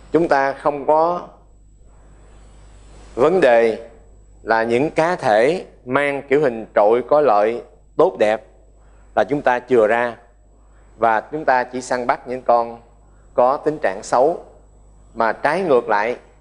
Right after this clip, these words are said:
thậm chí là chúng ta săn bắt được tất cả những cá thể của loài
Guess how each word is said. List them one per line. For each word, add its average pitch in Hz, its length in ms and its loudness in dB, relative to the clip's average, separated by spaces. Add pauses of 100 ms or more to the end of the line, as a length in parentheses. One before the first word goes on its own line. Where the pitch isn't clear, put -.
(840)
thậm 123 220 -2
chí 165 260 4
là 123 180 2
chúng 135 160 -4
ta 131 380 0 (1000)
săn 143 360 -2
bắt 156 180 -2
được 113 220 -2
tất - 240 -2
cả 117 380 -2 (400)
những 131 220 -2
cá 151 180 0
thể 127 400 2 (640)
của 120 140 2
loài 113 420 2